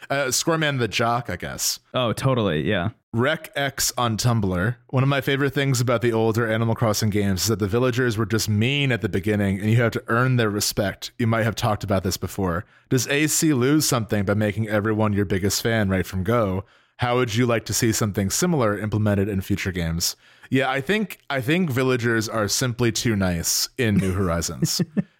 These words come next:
Speaker 1: Which
Speaker 2: Yeah.
Speaker 1: is why I appreciate having Berto or having, like, a weird villager, 'cause you need, if everything is too perfect, it starts to feel scary.
Speaker 2: You need a chaos injection in your, in your space. Yeah, totally.
Speaker 1: I, I, I think that, I think, again, going back to, uh,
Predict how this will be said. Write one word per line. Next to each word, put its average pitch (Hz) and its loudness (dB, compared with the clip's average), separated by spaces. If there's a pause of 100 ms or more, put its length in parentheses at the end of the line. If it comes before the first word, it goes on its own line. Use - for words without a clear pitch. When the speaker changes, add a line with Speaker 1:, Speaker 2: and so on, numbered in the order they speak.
(240)
Speaker 1:
Which 135 0
Speaker 2:
Yeah. 156 2
Speaker 1:
is - -4
why 135 0
I 156 0
appreciate 139 0
having 110 -2
Berto 113 2
or 107 -2
having, 110 -2
like, 101 -2
a 101 2
weird 101 2
villager, 120 2
'cause 120 -4
you 110 2
need, 151 0 (200)
if 139 -2
everything 170 0
is 135 -2
too - 0
perfect, 107 -2
it 107 -8
starts - -2
to 120 -2
feel 101 0 (320)
scary. 85 -2
Speaker 2:
You 147 2
need 156 0
a 143 0
chaos 123 0
injection 92 0
in 117 2
your, 101 0
in 98 0
your 98 2
space. 87 -2
Yeah, 80 0
totally. 98 -2
Speaker 1:
I, 165 -4
I, 165 -2
I 156 -4
think 214 -2
that, 156 0 (480)
I 139 -2
think, 175 -2
again, 127 0
going 113 2
back 110 2
to, 107 2
uh, 101 4